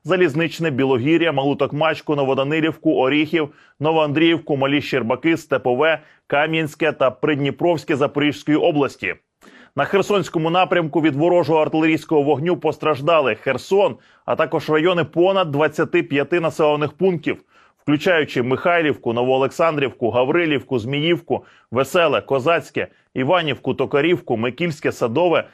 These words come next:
та Антонівку Херсонської області. Українські воїни минулої доби ліквідували тисячу десять російських окупантів, знищили п'ять танків, тринадцять бойових броньованих машин, чотири артилерійські системи, дві реактивні системи залпового вогню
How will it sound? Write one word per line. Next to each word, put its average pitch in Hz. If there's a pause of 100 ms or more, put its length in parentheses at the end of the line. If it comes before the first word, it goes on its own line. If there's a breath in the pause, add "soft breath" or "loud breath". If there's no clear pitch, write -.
(160 loud breath)
та 139
Антонівку 143
Херсонської 151
області. 143 (760 soft breath)
Українські 165
воїни 165
минулої 165
доби 160
ліквідували 156
тисячу 170
десять 147
російських 156
окупантів, 156 (500 soft breath)
знищили 160
п'ять 151
танків, 156 (260 soft breath)
тринадцять 170
бойових 156
броньованих 147
машин, 143 (300 soft breath)
чотири 175
артилерійські 165
системи, 160
дві 117
реактивні 143
системи 160
залпового 143
вогню 143